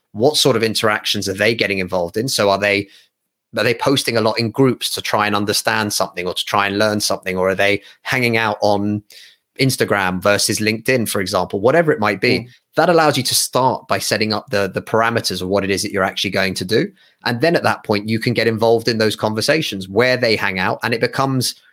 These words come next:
Speaker 1: the playground where all the cool kids that you wanna hang out with are,
Speaker 2: Ooh.
Speaker 1: and you can go over there.
Speaker 2: Oh, I like that. Yeah, it's the, you wanna find the, the, the playground full of the cool kids you wanna hang out with. And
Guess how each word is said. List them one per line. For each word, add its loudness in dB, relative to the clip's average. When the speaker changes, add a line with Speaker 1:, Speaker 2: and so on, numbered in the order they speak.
Speaker 1:
the -2
playground 2
where 4
all 2
the -4
cool -2
kids -4
that -6
you 0
wanna 4
hang -2
out -4
with -2
are, 2
Speaker 2:
Ooh. 0
Speaker 1:
and 0
you 6
can 0
go 4
over 4
there. 0
Speaker 2:
Oh, 6
I 6
like 4
that. 0
Yeah, 4
it's -4
the, -2
you -2
wanna 2
find 0
the, 2
the, -2
the -4
playground 0
full -4
of 0
the -4
cool 0
kids 0
you -4
wanna 0
hang 2
out 0
with. 2
And 0